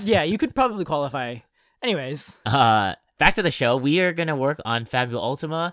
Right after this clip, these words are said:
Speaker 1: Yeah, today's inspiration <laughs> comes from World War Two.
Speaker 2: <laughs> Yeah, World War Two. Uh, we're working with, uh, I think we're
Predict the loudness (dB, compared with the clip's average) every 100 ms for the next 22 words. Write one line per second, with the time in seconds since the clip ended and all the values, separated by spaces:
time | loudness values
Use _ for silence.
0 | -8 -8 -4 -2 -2 -4 -4 -4 -6 -6
1 | -4 -4 -2 0 0 0 -4 -6 -6 -6
2 | -2 4 6 6 4 4 2 4 4 4
3 | 2 2 0 2 4 2 0 -6 -16 -6
4 | 2 4 4 2 2 2 2 0 -2 -2
5 | 0 0 -2 -6 -4 -2 -2 -2 -2 -4
6 | -2 -2 -2 -6 -10 -4 -4